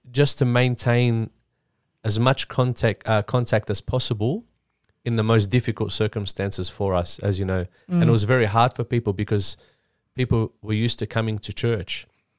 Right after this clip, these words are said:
Speaker 1: Even if we look back historically, when there was a war or when there was a plague, the people would run to church for security.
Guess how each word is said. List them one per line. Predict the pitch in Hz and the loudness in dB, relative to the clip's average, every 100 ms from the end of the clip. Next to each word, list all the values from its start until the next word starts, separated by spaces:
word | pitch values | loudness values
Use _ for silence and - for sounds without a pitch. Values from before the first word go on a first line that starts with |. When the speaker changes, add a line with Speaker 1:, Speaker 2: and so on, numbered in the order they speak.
| _ - | _ -2
Speaker 1:
Even | 120 117 113 113 - | 2 4 2 0 -4
if | 110 | -2
we | 113 | 0
look | 117 - | 0 0
back | 104 | -2
historically, | - - 120 143 165 - 82 143 - _ _ _ - | -2 -2 0 0 0 -2 -4 -6 -10 _ _ _ -4
when | 113 | 0
there | 110 107 | 4 4
was | 107 | 4
a | 104 | 2
war | 101 113 113 110 - | 4 6 6 6 4
or | 107 | 2
when | 104 110 | 2 2
there | 104 | 2
was | 98 | 0
a | 98 | -2
plague, | - 113 117 98 110 - _ _ _ _ - | -2 0 0 -2 -4 -14 _ _ _ _ -8
the | - | -8
people | - 127 127 113 | -2 -2 0 -2
would | 98 | 0
run | 101 127 143 | 2 0 0
to | 117 | -4
church | - 101 92 - - - _ | -2 -2 0 -2 -6 -10 _
for | - | -4
security. | 101 113 120 135 123 87 | -4 -2 2 2 2 0